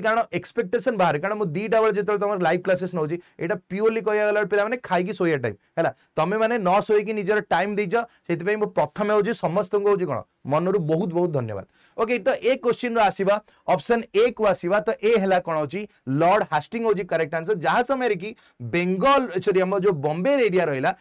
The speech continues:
ଏଇଟା ତାକୁ ପ୍ରେସିଡେନ୍ସି ହେଲା। ତମେ ବେଙ୍ଗଲ ବା ବମ୍ବେ ଗୁଡ଼ିକ ତ ଜାଣିଥିବ, ବା ସରି, ବେଙ୍ଗଲ ତ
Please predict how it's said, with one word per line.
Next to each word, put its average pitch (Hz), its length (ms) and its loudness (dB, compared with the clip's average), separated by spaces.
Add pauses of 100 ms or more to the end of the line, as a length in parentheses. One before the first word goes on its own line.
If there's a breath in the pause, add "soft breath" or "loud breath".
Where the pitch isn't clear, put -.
(200 soft breath)
ଏଇଟା 160 240 -2
ତାକୁ 165 140 -4 (100)
ପ୍ରେସିଡେନ୍ସି 143 480 -4
ହେଲା। 104 140 -4 (240 soft breath)
ତମେ 233 160 -2 (120)
ବେଙ୍ଗଲ 208 400 2
ବା 254 80 2 (100)
ବମ୍ବେ 214 220 2
ଗୁଡ଼ିକ 226 300 -2
ତ 220 60 -2 (120)
ଜାଣିଥିବ, 208 320 0
ବା 185 140 2
ସରି, 143 160 0
ବେଙ୍ଗଲ 185 400 0
ତ - 20 -4